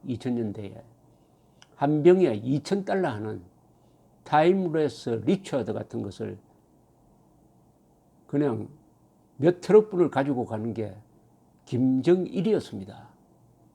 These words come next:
그러니까 김일성, 김정일, 김정은은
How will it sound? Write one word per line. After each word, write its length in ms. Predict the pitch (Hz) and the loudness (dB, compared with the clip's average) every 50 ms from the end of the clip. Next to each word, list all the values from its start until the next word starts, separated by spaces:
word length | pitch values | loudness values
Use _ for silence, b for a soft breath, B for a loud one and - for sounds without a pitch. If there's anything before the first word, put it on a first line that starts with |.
| _ _ _ _ _ _ _ _ _ _ _ _ _ _ _ _ _ _ _ _ _ _ _ _ _ _ _ _ _ _ _ _ | _ _ _ _ _ _ _ _ _ _ _ _ _ _ _ _ _ _ _ _ _ _ _ _ _ _ _ _ _ _ _ _
그러니까 720 | - 202 233 220 202 185 175 180 - 185 175 151 120 - - - _ _ _ _ _ | 6 6 8 8 6 4 4 4 4 2 2 2 0 -2 -6 -14 _ _ _ _ _
김일성, 520 | - - 135 156 165 156 131 151 165 160 135 | -4 0 2 4 4 4 4 2 2 0 0
김정일, 600 | - 131 131 139 135 151 156 165 156 135 117 - | 0 2 2 2 4 2 2 2 2 0 -2 -4
김정은은 720 | - 117 123 131 123 147 156 160 165 147 127 110 101 - | -2 0 0 0 0 0 0 0 0 0 0 -2 -4 -8